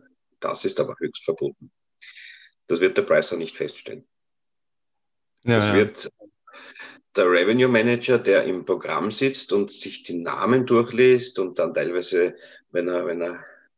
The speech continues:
Speaker 1: spitzfindig wird und sich dann die Airbnb-Profile der Bucher <laughs> anschaut, wird er draufkommen. Ähm, das ist auch eine Thematik,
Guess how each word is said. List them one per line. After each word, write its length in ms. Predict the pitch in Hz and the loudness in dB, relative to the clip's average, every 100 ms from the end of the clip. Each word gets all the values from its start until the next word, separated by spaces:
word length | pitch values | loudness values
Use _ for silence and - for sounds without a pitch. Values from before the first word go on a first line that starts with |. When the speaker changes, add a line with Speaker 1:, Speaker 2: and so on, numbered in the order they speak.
| _ _ - - - | _ _ -20 -20 -6
Speaker 1:
spitzfindig 640 | - 151 - 127 101 98 90 | -4 -2 0 0 0 -4 2
wird 240 | 98 95 | 2 2
und 120 | 90 | -2
sich 140 | - - | -8 -8
dann 120 | 90 | -4
die 80 | 90 | 0
Airbnb-Profile 960 | - 90 87 - 143 - 117 110 101 | 0 0 -6 -6 -8 -8 -8 -2 -2
der 100 | 95 | -2
Bucher 400 | - 190 - - | -2 -2 0 -2
<laughs> 120 | - | -4
anschaut, 480 | 110 98 - 135 - - _ _ _ - | -6 -2 0 0 -2 -10 _ _ _ -2
wird 140 | 87 | 0
er 40 | |
draufkommen. 580 | 101 85 82 - - - - _ _ _ _ - - - _ _ _ _ _ _ - | 4 2 0 -4 -12 -14 -18 _ _ _ _ -20 -20 -20 _ _ _ _ _ _ 0
Ähm, 360 | 90 92 85 - _ _ _ _ _ _ _ _ _ _ _ _ _ _ | 2 2 0 -6 _ _ _ _ _ _ _ _ _ _ _ _ _ _
das 240 | - - 147 | -4 -2 0
ist 100 | - | 2
auch 120 | 113 | 2
eine 180 | 147 123 | 0 -2
Thematik, 680 | 101 - - - 147 - | -4 -4 -6 -8 -10 -12